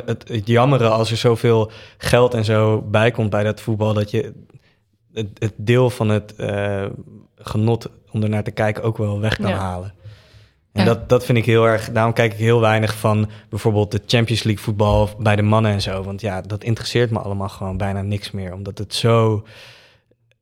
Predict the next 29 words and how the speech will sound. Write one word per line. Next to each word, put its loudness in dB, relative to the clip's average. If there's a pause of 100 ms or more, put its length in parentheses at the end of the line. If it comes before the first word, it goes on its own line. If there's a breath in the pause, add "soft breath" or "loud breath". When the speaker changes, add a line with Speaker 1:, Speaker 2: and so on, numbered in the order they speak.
(320)
Speaker 1:
elke 0
speler 2
had 0
voor 0
elk 2
team 0
kunnen 0
spelen 0
in -2
principe. -2
Het 0
gaat 0
eigenlijk 0
alleen 2
maar 0
wie 0
er 2
het -4
meeste -2
geld -4
betaalt -4
en -4
zo. -4
En -4
er -4
zit -4
Speaker 2:
Ja. -4
Speaker 1:
bijna 2
niks, -2